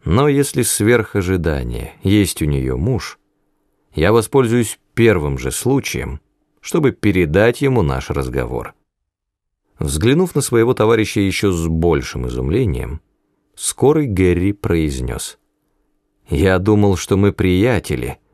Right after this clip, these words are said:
Теперь вижу, что жестоко ошибался. Это мой последний секрет, залетевший в твое ухо. Знай это, зверобой».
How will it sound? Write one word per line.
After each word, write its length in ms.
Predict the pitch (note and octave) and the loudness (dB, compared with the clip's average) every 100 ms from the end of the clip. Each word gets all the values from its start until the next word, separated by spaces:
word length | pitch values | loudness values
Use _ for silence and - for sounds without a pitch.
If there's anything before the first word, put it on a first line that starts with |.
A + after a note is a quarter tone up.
| _ _ _ _ _ _ _ | _ _ _ _ _ _ _
Теперь 400 | - D#3+ - C3+ | -6 -4 0 2
вижу, 420 | F#2+ G#2 A#2 G2+ F2+ | 2 4 4 2 0
что 220 | - F#2 | 0 0
жестоко 640 | F#2 F#2 - F2+ D#2+ C#2+ | 0 0 0 0 0 -2
ошибался. 720 | C#2+ - C2+ B1+ - - - - _ _ _ _ _ _ _ | -2 -4 -4 -6 -6 -8 -8 -10 _ _ _ _ _ _ _
Это 180 | - A2 | -4 0
мой 160 | A#2 A2+ | 2 2
последний 880 | - A2 - A#2 A#2 F#2 D2+ C2+ | 0 -2 -2 0 4 4 2 -2
секрет, 480 | C2+ - D2 B2 G2 | -2 -4 -2 0 2
залетевший 680 | F#2 B2+ G#2+ - G2+ E2 E2 | 2 2 2 2 0 0 -4
в 100 | - | -4
твое 320 | D#2 C#2+ C2 | -2 -2 -2
ухо. 440 | B1 A#1+ - - - _ _ _ _ | -4 -6 -10 -14 -16 _ _ _ _
Знай 640 | - D2 F#2+ C3+ C#3 A2 E2 | -4 0 2 2 2 2 0
это, 400 | C#2+ - C2 - | -2 -6 -8 -6
зверобой». 840 | D2+ C#2+ D#2+ E2 D2 C2+ C2 - | -4 -2 0 0 -2 -4 -4 -6